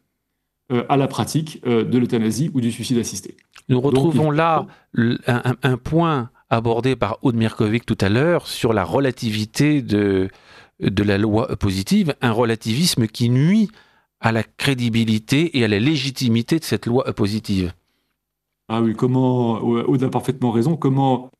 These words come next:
Speaker 1: comment peut-on obéir, en fait, la, la loi ? En fait, il faut comprendre, c'est que la, la loi, et ça a été très bien expliqué par, par Aude, elle a un rôle pédagogique. Elle n'est pas là pour dire, pour, pour, elle n'est pas là pour créer le juste ou l'injuste,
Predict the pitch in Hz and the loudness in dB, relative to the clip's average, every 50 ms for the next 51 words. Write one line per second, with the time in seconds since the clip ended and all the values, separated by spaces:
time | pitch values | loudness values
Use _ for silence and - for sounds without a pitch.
0 | _ _ _ _ _ _ _ _ _ _ _ _ _ - 147 156 170 147 156 139 | _ _ _ _ _ _ _ _ _ _ _ _ _ -2 0 0 0 0 -2 -2
1 | 143 151 143 143 135 131 170 196 214 233 220 156 143 127 135 139 139 135 123 120 | 0 0 0 2 2 2 2 2 2 0 0 0 0 0 0 0 0 0 0 0
2 | 120 117 113 110 113 110 110 110 110 107 110 - - - _ - 127 127 127 131 | 2 2 2 0 0 0 0 0 -2 -2 -4 -6 -10 -12 _ -2 0 0 2 0
3 | 147 - - - 190 185 190 - - 131 - 165 156 - 214 214 190 - 131 139 | 0 0 0 0 0 0 0 -2 -4 -2 -2 -2 -2 0 0 0 0 0 0 0
4 | 139 127 120 110 107 104 - - - 113 113 113 120 131 156 185 202 170 135 - | 0 0 2 2 2 0 -2 -2 -2 0 2 2 2 2 2 2 0 0 0 -2
5 | 120 107 - 113 - - - 131 139 135 123 123 - - - - 127 127 127 117 | -4 -4 -4 -6 -4 -2 -2 0 0 0 -2 -2 -4 -6 -4 -2 -2 -2 -2 -2
6 | 107 104 101 98 - 123 107 - 131 180 233 196 190 - - _ _ _ - 123 | -2 -2 -2 -4 -4 -6 -4 -2 0 0 0 -2 -6 -10 -16 _ _ _ -4 0
7 | 123 131 127 127 127 165 165 143 156 - - - 175 156 165 156 147 160 143 147 | 0 2 2 2 2 2 0 -2 -6 -2 2 2 2 2 2 0 0 0 0 0
8 | 151 - - - - - _ _ _ _ _ _ _ _ _ _ 127 123 131 127 | -2 -4 -8 -14 -16 -18 _ _ _ _ _ _ _ _ _ _ 0 0 0 0
9 | 131 170 175 190 175 - - - 143 127 117 135 123 - 110 110 123 160 170 160 | 0 0 2 2 0 0 0 0 0 0 0 -2 -6 -4 -2 0 2 2 4 2
10 | 139 113 92 - - - _ _ _ _ _ _ _ _ _ - 113 110 98 - | 2 0 -2 -6 -12 -18 _ _ _ _ _ _ _ _ _ -4 -2 -2 -2 0
11 | - 117 113 - - _ _ - 135 127 135 139 170 170 170 147 135 120 - - | -2 -2 -2 -2 -8 _ _ -2 0 0 0 2 0 0 0 0 -2 -4 -8 -6
12 | - - - 170 170 165 156 139 127 117 117 113 123 143 160 151 - - - - | -6 -2 2 2 4 4 4 4 2 2 2 0 0 0 0 -2 -4 -6 -6 -4
13 | 120 117 120 123 123 220 247 254 - - | 0 0 2 2 2 0 0 -2 -4 -8